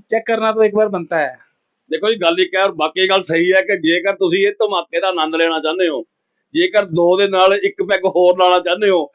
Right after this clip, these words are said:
Speaker 2: ਜਿਵੇਂ ਮੇਰੀ ਰਿਕੁਐਸਟ ਹੀ ਹੈ, ਤਿੰਨ ਪੈਗਾਂ ਦੀ ਉਹ ਹੈ, ਮੈਂ ਤਿੰਨ ਪੈਗ ਹੀ ਲਾਉਣਾ, ਹੁਣ ਦੋ ਦੇ ਵਿੱਚ ਮੈਨੂੰ ਤਿੰਨ ਪੈਗ ਮਿਲ ਜਾਣੇ ਆ। ਪਰ ਗੱਲ ਇੱਕ ਹੈ ਯਾਰ, ਮੈਂ ਇੰਨਾ ਘਾਟਾ ਕਦੇ ਜ਼ਿੰਦਗੀ 'ਚ ਨਹੀਂ ਖਾਊਂਗਾ,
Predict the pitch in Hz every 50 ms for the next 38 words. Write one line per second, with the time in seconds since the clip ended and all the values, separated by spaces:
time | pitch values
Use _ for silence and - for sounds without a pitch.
0 | _ _ _ - 147 165 190 190 185 180 175 180 185 196 190 196 190 180 175 -
1 | 185 185 180 185 220 226 226 220 202 196 175 180 170 170 175 170 165 156 151 139
2 | 123 107 95 - _ _ _ _ _ _ _ - - 175 190 190 - 202 196 202
3 | 202 202 196 196 202 202 190 180 196 202 202 220 208 175 175 175 180 196 220 220
4 | 220 214 220 220 220 220 214 208 214 202 202 196 202 196 202 196 185 160 147 135
5 | 131 131 123 117 113 _ _ _ _ _ _ _ _ _ - 247 247 214 180 190
6 | 214 240 240 233 240 247 240 233 226 247 247 220 180 160 165 185 208 220 220 214
7 | 220 226 233 233 - 226 190 190 - 202 208 202 208 202 208 202 196 185 185 180
8 | 196 180 196 208 208 175 165 160 170 170 151 147